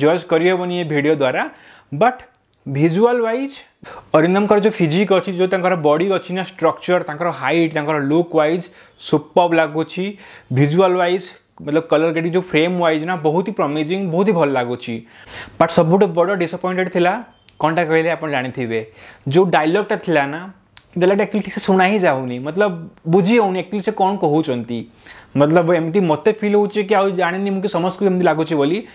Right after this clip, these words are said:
ବଟ୍ ଯେତିକି ମୁଁ କମେଣ୍ଟ ପଢ଼ିଥିଲି କିଛି, ତ ଲୋକଙ୍କୁ ବି ସେଇଟା ବୁଝି ଆସୁନି କି ବୁଝା ପଡ଼ୁନି ଡାଇଲଗ୍ଟା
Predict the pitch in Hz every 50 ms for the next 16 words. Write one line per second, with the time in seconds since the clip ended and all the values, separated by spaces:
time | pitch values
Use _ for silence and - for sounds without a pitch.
0 | - - - - - - - 135 135 156 165 165 165 - - - - - - -
1 | - - 170 185 208 208 226 220 220 208 180 185 208 220 214 214 196 196 196 214
2 | - 202 180 180 175 180 - - 208 214 277 262 - - - - _ _ _ -
3 | 170 165 165 165 165 165 175 170 196 196 202 214 214 214 208 185 185 202 185 165
4 | 180 151 156 202 196 185 185 190 196 196 185 196 208 214 190 156 160 147 190 190
5 | - 160 165 170 175 185 185 180 165 147 151 160 156 180